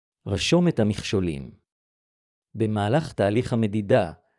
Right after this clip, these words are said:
בדוק את אזור החלון לאיתור מכשולים שעלולים להשפיע על התקנת סורגים. מכשולים אלה עשויים לכלול ידיות חלונות, מנעולים או חומרה אחרת.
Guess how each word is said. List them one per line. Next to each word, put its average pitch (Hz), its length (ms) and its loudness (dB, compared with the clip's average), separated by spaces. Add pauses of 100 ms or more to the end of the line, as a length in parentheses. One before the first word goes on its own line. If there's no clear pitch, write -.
(160)
בדוק 117 360 2
את 135 100 -2
אזור 139 300 2
החלון 131 400 0
לאיתור 120 400 2
מכשולים 135 760 -4
שעלולים 120 560 2
להשפיע 143 520 0
על 127 100 2
התקנת 127 420 0
סורגים. 95 640 -2 (1040)
מכשולים 123 560 0
אלה 123 320 4
עשויים 120 440 0
לכלול 127 400 2
ידיות 113 400 2
חלונות, 101 680 -4 (340)
מנעולים 117 600 2
או 147 140 -4
חומרה 127 460 0
אחרת. 80 640 -10